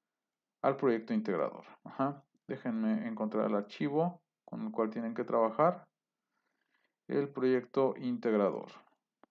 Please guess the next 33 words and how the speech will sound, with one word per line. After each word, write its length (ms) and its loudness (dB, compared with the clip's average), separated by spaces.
My 120 0
personal 680 -2
blog. 300 -2
Les 120 -10
voy 160 -4
a 40 -2
compartir 840 -4
el 140 0
archivo, 600 -2
lo 80 0
voy 160 -4
a 60 -18
cambiar 340 -6
de 340 -4
pantalla. 580 -8
Ya 160 -8
lo 140 -4
deberían 300 -2
de 60 -8
estar 300 -6
visualizando. 840 -2
Vamos 320 -8
a 60 -8
hacer 200 -6
zoom 380 2
para 240 -2
que 80 -16
se 140 -6
vea 100 0
un 80 -6
poco 220 -8
más 240 -6
claro. 280 -8